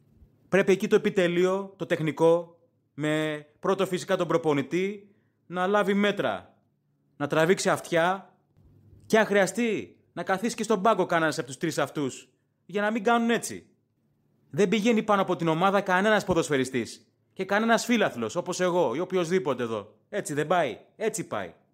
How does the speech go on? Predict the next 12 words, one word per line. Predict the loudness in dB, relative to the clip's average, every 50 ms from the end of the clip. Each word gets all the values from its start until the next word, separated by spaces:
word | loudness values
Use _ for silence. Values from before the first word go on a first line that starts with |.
| _ _ _ _ _ _ _ _ _ -20 _ _ _
Τους | -4 -2 0
κατέβασε | 0 0 0 2 2 2 2 2 0 0 -4
λοιπόν | -4 -2 -2 -2 0 0 0
ο | -2 -2 -2 -2 -2
Μίτσελ | -2 -4 -2 -2 -4 -4 -2
με | -4 -4 -4 -4 -6 -8 -12 -20 _ _ _ _ _ _
τερματοφύλακα | -6 -4 -2 -2 -2 0 0 2 2 2 2 2 0
φυσικά | -2 -2 -6 -4 -2 0 0
τον | 2 2 0
Πασχαλάκη, | 0 0 0 0 0 0 0 0 -2 -4 -6 -10 -12 -12 -14 _ _ _ _ _ _ _ _ _ _ _ _ _ _ _ _ _ 0
κεντρικοί | 0 0 2 0 0 0 0
οπισθοφύλακες | 0 0 0 0 0 0 0 0 0 2 0 0 0 -2 -2 -2 -2 -6 -12 -20 _